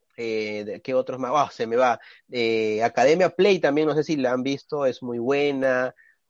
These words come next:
Hay, en fin, tú en, en Spotify, en tu, en tu aplicación favorita que escuchas música... pones podcast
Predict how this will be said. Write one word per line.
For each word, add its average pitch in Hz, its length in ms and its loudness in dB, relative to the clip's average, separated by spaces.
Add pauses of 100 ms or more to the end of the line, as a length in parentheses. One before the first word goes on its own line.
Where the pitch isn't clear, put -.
Hay, 185 240 0
en 196 80 4
fin, 202 320 0
tú 247 160 4
en, 202 520 4
en 180 140 0
Spotify, 226 760 4
en 180 140 -2
tu, 151 480 0
en 143 120 -4
tu 156 60 -2
aplicación 147 480 -2
favorita 175 380 2
que 175 80 2
escuchas 175 320 -6
música... 180 520 -6
pones 175 300 -4
podcast 185 680 -2